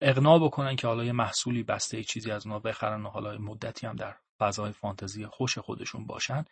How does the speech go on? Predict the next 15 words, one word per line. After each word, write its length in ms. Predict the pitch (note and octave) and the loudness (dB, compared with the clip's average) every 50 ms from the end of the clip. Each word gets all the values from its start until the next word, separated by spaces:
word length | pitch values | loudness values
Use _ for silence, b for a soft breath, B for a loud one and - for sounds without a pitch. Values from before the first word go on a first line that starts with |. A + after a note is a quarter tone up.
| _ _ _ _ _ _ - | _ _ _ _ _ _ -2
شکست 640 | - - - - C3+ - - C#3+ D3 E3 F3 - | 2 2 4 4 2 2 2 0 0 0 -2 0
چیزی 300 | - - - E3 D3+ D#3+ | 0 2 2 2 2 2
نیستش 360 | D#3+ E3 E3 - - A2+ - - | 0 0 0 -2 -2 -2 -2 -2
که 80 | A#2 | -2
با 120 | A2 G#2+ - | -4 -4 -4
تفکر 680 | - - A2+ - - A2+ G2+ - - - - B2+ B2+ B2+ A2 | -2 -2 -2 0 0 -2 -2 -2 -4 -2 0 0 0 0 -2
مثبت 480 | G#2+ G2+ - - - A#2+ A#2+ - - | -4 -6 -6 -4 -2 -2 -4 -2 -4
و 140 | B2 A2+ G#2 | -6 -6 -6
نمی‌دونم 440 | G#2 G#2+ A2 A2 G#2+ G#2+ G#2+ G#2 G#2 | -6 -8 -8 -8 -10 -8 -8 -8 -8
این 140 | G#2+ G#2+ G#2+ | -8 -8 -8
داستانا 500 | - A2+ G#2 - - - A2 G#2+ G#2+ G#2+ | -8 -8 -8 -8 -8 -8 -10 -10 -10 -10
بشه 260 | A2+ G2+ - - G#2+ | -6 -4 -2 -2 -2
ازش 320 | G2+ - - A#2 - - | -4 -8 -10 -8 -8 -6
فرار 400 | - - G#2 G2+ G#2 G#2 - - - | -2 0 2 2 2 2 -2 -2 -8
کرد. 180 | - - _ | -16 -18 _